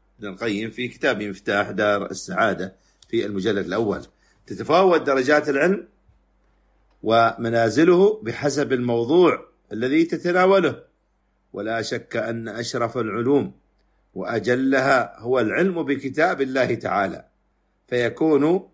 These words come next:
من تعلمه وعلمه لغيره أشرف ممن تعلم غير القرآن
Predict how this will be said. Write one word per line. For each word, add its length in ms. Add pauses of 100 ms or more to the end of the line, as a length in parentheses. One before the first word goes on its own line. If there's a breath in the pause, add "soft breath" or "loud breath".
من 260
تعلمه 1000
وعلمه 880
لغيره 760 (440)
أشرف 500
ممن 680 (560)
تعلم 560
غير 540
القرآن 560